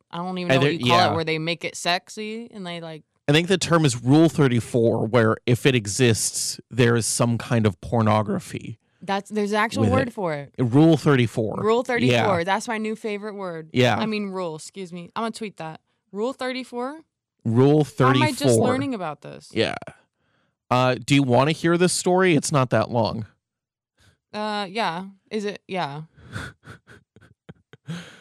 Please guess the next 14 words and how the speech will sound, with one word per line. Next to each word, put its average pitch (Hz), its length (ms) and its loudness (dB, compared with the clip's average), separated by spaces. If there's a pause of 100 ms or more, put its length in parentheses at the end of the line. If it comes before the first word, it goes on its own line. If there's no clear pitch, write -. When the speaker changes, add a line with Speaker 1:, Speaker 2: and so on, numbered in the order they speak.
(500)
Speaker 2:
Uh, 120 680 2
this 139 300 0
is 135 160 2
a - 120 -4
story 165 360 4
I 143 60 6
just 131 260 -4
wrote 127 200 0
for 127 140 -2
the 120 100 2
poster 135 420 -2
of 98 100 0
this 104 240 -4
thing. 107 320 -6